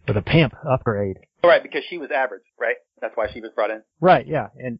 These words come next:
Speaker 1: and
Speaker 2: Yeah.
Speaker 1: they just had to, like, pay her pimp or something for, <laughs> for her services.
Speaker 2: You gotta pay Upgrade, man. And then, yeah, for the most of the movie, she's worried about Upgrade coming after her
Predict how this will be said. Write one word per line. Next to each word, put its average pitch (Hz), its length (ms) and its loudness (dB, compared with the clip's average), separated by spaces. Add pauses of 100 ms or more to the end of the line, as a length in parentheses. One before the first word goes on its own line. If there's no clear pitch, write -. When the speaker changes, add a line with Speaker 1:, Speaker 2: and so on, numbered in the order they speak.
Speaker 1:
and 139 160 -4
Speaker 2:
Yeah. 117 140 -6
Speaker 1:
they 147 100 -2
just 135 140 -12
had 143 140 0
to, 135 40 -2
like, 127 180 0 (320)
pay 127 180 0
her 120 120 -2
pimp 123 300 -4
or 123 80 -8
something 127 360 -6
for, 101 240 -6 (720)
<laughs> 175 80 2 (800)
for 135 120 2
her 139 160 0
services. 165 440 -2 (720)
Speaker 2:
You 143 140 -6
gotta 127 140 2
pay 131 120 2
Upgrade, 123 300 0
man. 117 160 -2
And 135 80 -6
then, 151 60 -4
yeah, 147 140 2
for 131 80 -4
the 120 60 -8
most 123 160 -2
of 117 60 -16
the 120 60 -6
movie, 113 200 -4
she's 107 160 -14
worried 110 220 0
about 110 200 -2
Upgrade 110 300 -4
coming 113 160 -4
after 107 220 -4
her 95 180 -6